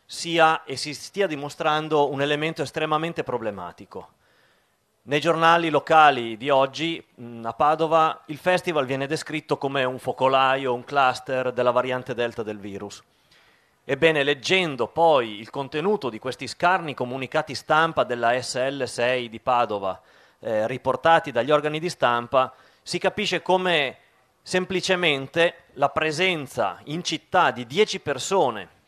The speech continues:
che hanno frequentato questo luogo e che purtroppo per loro hanno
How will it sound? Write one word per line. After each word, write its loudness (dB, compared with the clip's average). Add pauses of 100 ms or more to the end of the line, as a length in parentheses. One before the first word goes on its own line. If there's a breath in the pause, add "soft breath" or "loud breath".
(520)
che 2
hanno 2
frequentato -2
questo -2
luogo -4 (420 soft breath)
e -4
che 0
purtroppo 2
per -2
loro 2 (560)
hanno 0